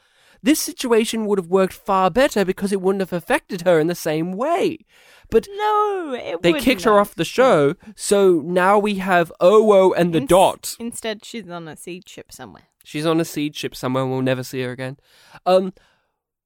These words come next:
Speaker 1: what did you think about the whole Dot aspect? Remember last week we talked with Jonas about at the end of that, it was, like,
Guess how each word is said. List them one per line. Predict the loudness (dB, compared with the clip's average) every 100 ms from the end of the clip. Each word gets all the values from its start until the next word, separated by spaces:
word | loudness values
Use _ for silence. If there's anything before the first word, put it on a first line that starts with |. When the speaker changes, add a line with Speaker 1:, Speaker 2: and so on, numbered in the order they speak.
| -6
Speaker 1:
what | -4
did | -4 -6
you | 0
think | 0
about | 0 -2
the |
whole | 0 0
Dot | 2 -2 -2 _
aspect? | -8 -8 -10 -12 -10
Remember | 0 0 0 -4 -8 -2
last | 0 0 -2 -12
week | -10 -8
we | -10
talked | -4 -4 -4
with | -8 -6
Jonas | 0 0 0 -4 -8
about | -4 -4 -4
at | -6
the | -8
end | -4 -2
of | -2
that, | -2 -2 -2
it |
was, | -8 -6
like, | -6